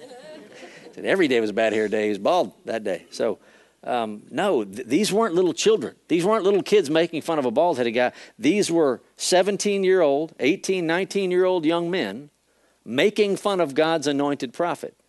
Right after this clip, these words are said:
And they paid with it, paid for that with their lives. So he could be, uh, you know, somewhere in his teen years, upper teens, uh, as the, as the word has a long range of meanings.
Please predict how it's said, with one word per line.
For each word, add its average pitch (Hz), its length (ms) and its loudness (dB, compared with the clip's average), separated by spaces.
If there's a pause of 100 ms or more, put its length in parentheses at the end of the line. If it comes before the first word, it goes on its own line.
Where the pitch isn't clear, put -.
(100)
And 107 140 -8
they 110 120 0
paid 143 280 -2
with 98 180 -2
it, 95 120 -8 (560)
paid 127 200 -2
for 110 120 -2
that 110 220 0
with 113 220 -2
their 98 100 -2
lives. 98 460 -6 (240)
So 190 140 4
he 175 80 6
could 247 240 0
be, 175 280 2 (240)
uh, 160 240 2
you 180 80 0
know, 156 60 0
somewhere 220 320 2
in 175 60 0
his 143 100 0
teen 202 260 0
years, 98 460 -4
upper 143 440 0 (160)
teens, 113 520 -2 (320)
uh, 113 260 0
as 120 220 0
the, 117 140 0
as 107 180 -4
the 120 80 -2
word 135 240 2
has 123 120 0
a 101 60 0
long 123 300 -2
range 117 260 -2
of 98 80 -8
meanings. 107 560 -10